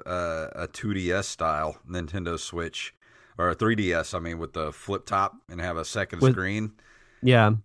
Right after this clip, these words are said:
Speaker 1: I think that'd be great.
Speaker 2: I think that would be smart because the, the three D S and the, the D S also, those sold l-, like gangbusters too. Like, they were both very good systems.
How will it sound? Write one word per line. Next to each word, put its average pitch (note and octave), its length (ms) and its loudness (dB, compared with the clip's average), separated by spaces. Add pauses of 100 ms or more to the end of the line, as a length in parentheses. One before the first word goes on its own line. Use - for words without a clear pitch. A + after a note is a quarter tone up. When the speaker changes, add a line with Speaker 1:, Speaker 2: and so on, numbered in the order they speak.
(200)
Speaker 1:
I - 60 -12
think F2+ 200 -12
that'd D2+ 200 -10
be D2 80 -12
great. D#2 400 -6 (640)
Speaker 2:
I F3+ 220 10
think C4 180 10
that A#3 100 12
would E3+ 140 12
be C#3+ 100 12
smart D3 500 8
because B2+ 440 8
the, B2 200 6
the C3 140 6
three D#3 260 6
D D3+ 220 10
S C#3 380 8
and B2+ 320 6 (120)
the, C3 160 4 (200)
the C3 100 6
D C3+ 260 6
S B2+ 280 6 (240)
also, A#2+ 680 6 (300)
those C3+ 340 8
sold C3 480 6 (460)
l-, - 260 -12
like A#2+ 240 2
gangbusters B2 640 6
too. B2+ 300 4
Like, G#2 160 0
they D3 120 8
were F#3 120 10
both C#3 320 8
very C3+ 300 6
good A#2 240 2
systems. A2 640 0